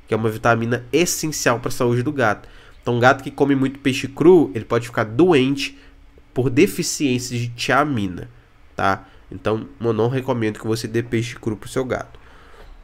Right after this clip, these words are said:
A quinta razão são problemas de saúde. Também não é uma razão muito comum, por quê? Porque o gato ele tem que chegar a comer a carne crua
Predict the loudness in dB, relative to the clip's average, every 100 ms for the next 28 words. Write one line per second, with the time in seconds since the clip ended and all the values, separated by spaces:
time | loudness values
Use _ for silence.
0 | -20 -20 -20 -20 -20 -10 -2 -2 0 2
1 | 4 6 6 6 4 4 4 4 2 -10
2 | -20 -2 6 8 8 6 6 6 4 4
3 | 0 2 6 8 8 6 4 -4 -14 -16
4 | _ -20 -20 -12 -4 2 4 6 4 4
5 | 4 4 4 4 2 -2 -2 2 2 0
6 | -2 -2 0 -2 -2 -2 4 6 6 2
7 | 0 -2 -2 0 2 2 6 8 8 4
8 | 2 2 6 8 6 4 2 2 0 2
9 | 6 6